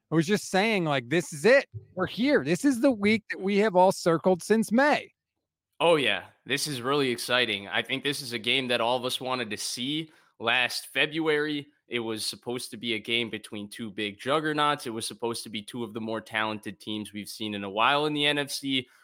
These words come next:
Speaker 2: Supposed to be the two teams completely destroying everybody, and the quarterback got injured four plays into the game, and we didn't get to see it.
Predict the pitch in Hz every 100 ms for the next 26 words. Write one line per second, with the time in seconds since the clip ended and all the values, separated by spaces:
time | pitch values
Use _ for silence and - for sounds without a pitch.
0 | - - 131 127 - 120 113 107 131 123
1 | - 117 117 - 117 104 123 120 117 107
2 | 110 - 110 107 107 131 151 127 135 135
3 | 131 - _ - 120 117 139 127 120 117
4 | - 110 104 107 104 101 - 113 107 113
5 | 107 104 98 101 101 98 92 104 101 98
6 | 101 - 98 - - -